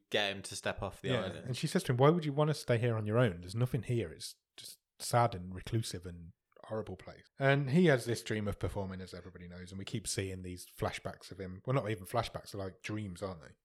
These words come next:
Speaker 1: Yeah.
Speaker 2: And he sings for her again, and she films it on her phone.
Speaker 1: Yeah, and he hasn't got a phone 'cause he's like
Speaker 2: Yeah, he doesn't even know what it does. He doesn't
Speaker 1: Yeah, he
Speaker 2: even
Speaker 1: doesn't
Speaker 2: know
Speaker 1: know
Speaker 2: what it
Speaker 1: how to
Speaker 2: is.
Speaker 1: play it back, and
Speaker 2: 'Cause
Speaker 1: he's like agog that this has recorded
Speaker 2: <laughs>
Speaker 1: him. And
Speaker 2: Yeah,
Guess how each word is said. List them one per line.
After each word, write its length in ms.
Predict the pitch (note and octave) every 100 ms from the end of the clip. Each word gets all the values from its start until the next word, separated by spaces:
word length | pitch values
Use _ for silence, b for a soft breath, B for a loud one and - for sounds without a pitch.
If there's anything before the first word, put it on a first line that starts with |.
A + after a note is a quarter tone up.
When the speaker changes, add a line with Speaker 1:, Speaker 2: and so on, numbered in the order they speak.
| _
Speaker 1:
Yeah. 120 | B2+ F2+ b b _ -
Speaker 2:
And 260 | C#3 C3+ - _ _ _ _ -
he 180 | D#3 E3
sings 380 | - E3+ E3
for 220 | - A#2+ G#2+
her 120 | G#2+
again, 260 | A2 B2 G#2
and 160 | G2+
she 440 | - B2 A#2 A2+ - _ _ -
films 280 | B2+ B2+ A#2+
it 80 | A2+
on 100 | A2+
her 80 | A2
phone. 360 | - A#2+ E3 - _ _
Speaker 1:
Yeah, 160 | D#3+ -
and 80 | C#3+
he 80 |
hasn't 240 | G3 G3+ C3+
got 140 | A#2+
a 20 |
phone 200 | - A2 A2+
'cause 320 | C#3+ B2+ -
he's 280 | - D#3+ C#3+
like 200 | C#3 - - _ _ _ _ _ _
Speaker 2:
Yeah, 100 | G3
he 80 | C3+
doesn't 180 | D3 D3
even 120 | C#3
know 80 | C3
what 120 | B2+
it 120 | A#2+
does. 300 | C3+ D#3 -
He 60 | -
doesn't 40 |
Speaker 1:
Yeah, 80 | D3+
he 60 | B2+
Speaker 2:
even 60 |
Speaker 1:
doesn't 140 | B2 A#2+
Speaker 2:
know 60 | C3+
Speaker 1:
know 40 |
Speaker 2:
what 60 | B2+
it 40 |
Speaker 1:
how 60 | C3
to 80 |
Speaker 2:
is. 60 | -
Speaker 1:
play 140 | C3 A#2
it 120 | -
back, 260 | B2+ A2+ A2+
and 60 |
Speaker 2:
'Cause 60 | A2
Speaker 1:
he's 60 | G#2+
like 280 | A2+ A2 -
agog 540 | A#2 A2 A#2+ A2 F#2 -
that 240 | A2 G#2+ -
this 180 | A2+ G#2
has 160 | A2 G2+
recorded 580 | G#2 - G#2+ G2+ G2
Speaker 2:
<laughs> 60 | -
Speaker 1:
him. 220 | G#2 A#2
And 80 | D#3
Speaker 2:
Yeah, 260 | D3+ B2+